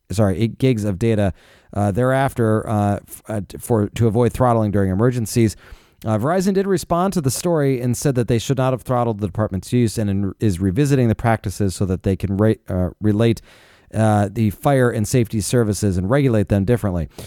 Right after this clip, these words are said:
Uh, but the story didn't end there. So members of Congress have stepped in, and they now want the F T C to investigate the throttling practices after,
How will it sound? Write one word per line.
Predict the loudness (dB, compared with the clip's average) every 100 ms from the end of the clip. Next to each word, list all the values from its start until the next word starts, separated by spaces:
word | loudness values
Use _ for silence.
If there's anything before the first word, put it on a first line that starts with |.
| -20 -6
Uh, | -4
but | -2
the | -2
story | -2 -2
didn't | -2 -2
end | -2 0 2
there. | 2 0
So | 0
members | -2 0 0 -4
of | -6
Congress | -2 -2 0 -2 -4 -8 -20 _ -4
have | -2
stepped | 0 -2 -2
in, | 0 0
and | 2
they | 2
now | 2 2
want | 2 0 0
the | 0
F | 0
T | 0 -2
C | 0 0
to | 0
investigate | 0 0 -2 -2 0 0
the | -2
throttling | -2 0 0 -2
practices | -2 -2 -2 -4 -2 0 0
after, | 0 0 0